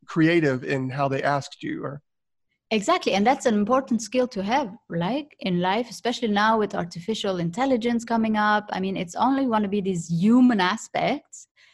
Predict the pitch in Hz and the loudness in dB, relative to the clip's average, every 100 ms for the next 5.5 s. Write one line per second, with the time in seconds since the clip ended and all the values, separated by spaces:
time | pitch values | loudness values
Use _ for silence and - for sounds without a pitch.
0 | _ - 190 180 190 180 190 175 170 175 | _ -10 -6 -4 -4 -2 -2 -2 -2 -2
1 | 185 196 196 190 185 175 220 233 196 180 | -4 -2 -2 0 -2 -2 -2 -2 -4 -8
2 | - - 180 185 233 247 160 - - - | -8 -6 -2 0 0 0 -4 -6 -12 -10
3 | 185 180 208 208 175 208 185 185 170 196 | -6 -2 -2 -2 -2 -4 -2 -4 -2 -2
4 | 220 185 170 170 - - 196 180 185 175 | -2 -4 -4 -8 -10 -6 -4 -4 -4 -2
5 | 175 160 170 185 | -4 -4 -6 -8